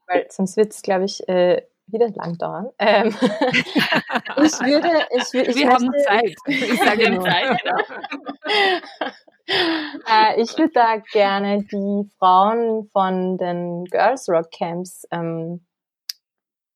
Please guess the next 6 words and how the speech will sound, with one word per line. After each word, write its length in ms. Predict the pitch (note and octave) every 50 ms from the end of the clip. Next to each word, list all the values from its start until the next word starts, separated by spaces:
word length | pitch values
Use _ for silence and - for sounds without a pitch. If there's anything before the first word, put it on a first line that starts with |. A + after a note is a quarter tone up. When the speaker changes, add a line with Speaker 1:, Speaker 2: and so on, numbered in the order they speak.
| _ _ _ -
Speaker 1:
erwähnen, 600 | F#3+ F3+ E3 F3 E3+ E3 E3+ E3 E3 E3 E3 E3
weil, 460 | E3+ E3+ E3+ E3+ F3 F3 F3 F3 F3 _ _ _ - - - _ _ _ - _ _ _ _ _ _ _ _ _ _ _ _ _ _ -
ähm, 460 | G#3+ G#3 G3+ G3+ G3+ G3 G3 G3 G3+
die 120 | G#3 G#3+ G3+
Girls 320 | - F#3+ G3 B3 - -
Rock 160 | C4 C4 C4